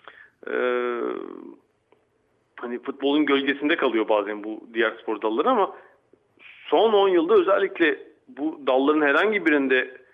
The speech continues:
başarılı olmak için ciddi bir bütçe lazım. Yani hani belki yirmi yıl önceki gibi şöyle cepten bir beş yüz bin dolar atalım da voleybolda bir şampiyonluk alalım falan demek pek mümkün değil. Ya da,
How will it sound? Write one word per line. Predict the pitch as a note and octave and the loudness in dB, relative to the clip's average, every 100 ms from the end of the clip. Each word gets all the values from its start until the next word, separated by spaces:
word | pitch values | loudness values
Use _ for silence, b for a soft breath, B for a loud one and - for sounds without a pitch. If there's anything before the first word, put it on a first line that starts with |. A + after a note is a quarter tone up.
| b b | b b
başarılı | A#2 C3+ D3+ D3+ | -4 -2 2 2
olmak | D#3+ F3 - | 2 0 -4
için | - G#3+ B B B B B - | -8 -8 B B B B B -14
ciddi | D#3 D#3+ | -14 -4
bir | F#3+ G#3 | 0 0
bütçe | F#3+ - F3+ | -2 -2 2
lazım. | C3 A2 G2 - - | 2 2 -4 -14 -6
Yani | C3 B2+ C3 C3 - _ _ _ _ _ | -4 -2 -4 -6 -16 _ _ _ _ _
hani | A1 - - | -12 -10 -12
belki | - D3 | -12 -2
yirmi | C#3+ D3+ | 0 4
yıl | D#3 C#3+ | 4 2
önceki | C3+ C3+ D3+ | 0 -2 -4
gibi | B2 A#2 D#3 - B B B B | -6 -2 -4 -6 B B B B
şöyle | - - A#2+ C3+ | -10 -4 -2 -2
cepten | D3 D3 D#3 D#3 | -2 -2 0 0
bir | D3+ | 0
beş | D3 - | -2 -4
yüz | C#3+ | -4
bin | D#3 D3+ | -2 2
dolar | D#3 D#3 | 4 2
atalım | D#3 D#3+ F3+ | 2 2 2
da | D#3+ B2+ - - B B B B B - | 0 -2 -8 -18 B B B B B -2
voleybolda | C3+ C#3+ C3+ C3 C3+ | 2 4 4 2 2
bir | |
şampiyonluk | C3 C3+ C3 C#3 C#3+ | 2 -2 -2 -2 0
alalım | C#3+ B2+ B2 | 2 2 2
falan | C#3 D3 C#3 | 2 2 2
demek | C#3+ D3+ - - | 2 0 -4 -6
pek | D3+ D3+ | -4 -2
mümkün | D3+ D3+ D#3 D3+ | -2 -2 0 2
değil. | C#3+ C3 | 2 2
Ya | C#3 | 2
da, | D3 D3 - - | 2 0 -4 -14